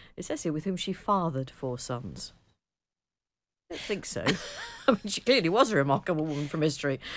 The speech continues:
Uh, and two of them became king. Two of them became king. Can you name the two sons of Eleanor of Aquitaine? This is your starter. Well, it wouldn't be a start of a ten, would it? It'd be like a,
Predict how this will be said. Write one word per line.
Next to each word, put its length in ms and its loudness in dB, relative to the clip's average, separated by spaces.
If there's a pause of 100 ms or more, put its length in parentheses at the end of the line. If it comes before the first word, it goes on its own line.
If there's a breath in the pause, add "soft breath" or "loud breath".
(160 loud breath)
Uh, 180 12
and 200 8
two 180 10
of 140 2
them 140 6
became 420 4
king. 400 0 (100)
Two 220 0
of 160 -2
them 180 -6
became 320 -6
king. 220 -4
Can 160 -4
you 100 0
name 600 4
the 100 -8
two 220 -2
sons 440 -2
of 80 -2
Eleanor 300 0
of 80 -2
Aquitaine? 260 -6 (300 loud breath)
This 120 -6
is 120 -6
your 120 0
starter. 520 4
Well, 280 0
it 100 -2
wouldn't 280 -2
be 80 0
a 60 0
start 240 0
of 80 -6
a 40 -8
ten, 240 -6
would 120 -6
it? 80 -8
It'd 100 -4
be 180 -4
like 220 -4
a, 160 -4